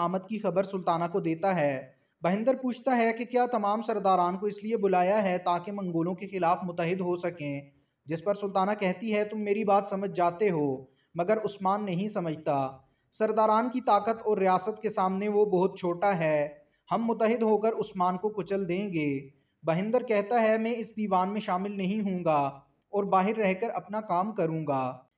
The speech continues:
इधर बैंगी खातून आयशा खातून के पास आती है और कहती है, मुझे अपनी गलती का एहसास हो गया है, इसकी तलाफी के लिए यहाँ आई हूँ। बैंगी खातून कहती है, अगर अख्तमूर अब भी अलचिचक से प्यार करता है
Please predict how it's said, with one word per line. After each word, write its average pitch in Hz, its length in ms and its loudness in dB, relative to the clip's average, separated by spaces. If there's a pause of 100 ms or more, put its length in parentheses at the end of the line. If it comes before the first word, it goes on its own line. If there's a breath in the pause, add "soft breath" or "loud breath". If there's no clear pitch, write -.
(140)
इधर 226 240 4
बैंगी 233 280 0
खातून 240 360 0
आयशा 196 340 2
खातून 214 340 0
के 220 100 -4
पास 214 340 2
आती 180 320 0
है 214 160 4
और 208 120 2
कहती 202 380 0
है, 170 460 0 (180 loud breath)
मुझे 185 180 0
अपनी 240 280 0
गलती 247 280 0
का 247 120 2
एहसास 208 540 2
हो 196 100 0
गया 190 220 4
है, 170 480 2 (140 soft breath)
इसकी 196 260 -8
तलाफी 196 380 2
के 233 120 -4
लिए 226 220 -2
यहाँ 196 380 0
आई 202 240 0
हूँ। 175 220 0 (540)
बैंगी 165 280 -4
खातून 202 360 -2
कहती 208 340 -2
है, 214 140 2
अगर 190 240 0
अख्तमूर 220 500 -4
अब 185 140 -6
भी 208 160 -4
अलचिचक 208 400 0
से 226 140 -4
प्यार 196 300 2
करता 196 360 0
है 165 440 0